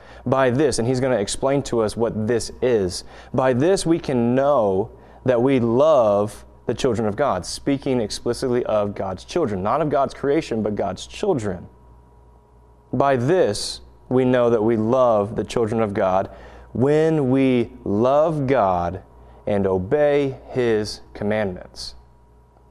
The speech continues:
This is very similar and echoes a lot of what, uh, John writes, same writer, what he records in his own gospel. In John twenty, verse thirty, it says, "Now Jesus did many other signs in the presence of the disciples,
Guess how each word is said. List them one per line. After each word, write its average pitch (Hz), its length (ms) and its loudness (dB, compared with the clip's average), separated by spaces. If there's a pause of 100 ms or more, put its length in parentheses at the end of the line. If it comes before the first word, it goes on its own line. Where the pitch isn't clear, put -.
(220)
This 143 160 0
is 156 120 2
very 160 280 4
similar 139 540 2
and 135 200 -2
echoes 127 520 0
a 117 40 0
lot 117 240 2
of 120 80 2
what, 110 380 -2
uh, 101 300 2 (640)
John 120 320 0
writes, 113 300 2
same 127 320 -2
writer, 120 400 0 (340)
what 123 160 0
he 135 100 4
records 127 600 2
in 120 160 -2
his 117 120 0
own 117 200 2
gospel. 113 540 0 (280)
In 123 160 2
John 143 300 2
twenty, 147 400 2
verse 120 260 0
thirty, 135 320 2
it 110 60 0
says, 117 180 0
"Now 117 220 2
Jesus 147 360 2
did 123 200 0
many 139 340 2
other 135 240 2
signs 131 480 0
in 117 100 0
the 107 80 2
presence 131 400 0
of 117 100 -2
the 107 60 -2
disciples, 110 680 0